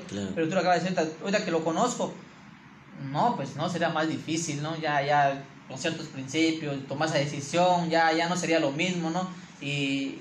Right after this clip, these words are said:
Speaker 2: y ahorita, pues, de que tengo una familia, ¿no? Unos hijos, ¿no? Y, pues, ¿qué le voy a enseñar a mis hijos, no? Yo
Speaker 1: Exacto.
Speaker 2: quisiera que, que mis hijos, pues, permanezcan dentro aquí de, de, de la iglesia, ¿no? Y que no, que no lleven otra vida que yo llevé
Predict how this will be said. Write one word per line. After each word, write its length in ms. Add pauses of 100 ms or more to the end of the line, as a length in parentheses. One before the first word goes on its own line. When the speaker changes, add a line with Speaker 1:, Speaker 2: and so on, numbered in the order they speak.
(120)
Speaker 2:
y 340
ahorita, 220
pues, 160
de 80
que 80
tengo 160
una 140
familia, 540
¿no? 180
Unos 280
hijos, 340
¿no? 140
Y, 280
pues, 120 (500)
¿qué 100
le 80
voy 140
a 40
enseñar 180
a 60
mis 200
hijos, 360
no? 120
Yo 80
Speaker 1:
Exacto. 40
Speaker 2:
quisiera 240
que, 180 (340)
que 60
mis 160
hijos, 220
pues, 160
permanezcan 460
dentro 260
aquí 200
de, 260
de, 240
de 120
la 80
iglesia, 520
¿no? 220
Y 60
que 160
no, 220
que 100
no 80
lleven 280
otra 260
vida 420 (400)
que 100
yo 80
llevé 500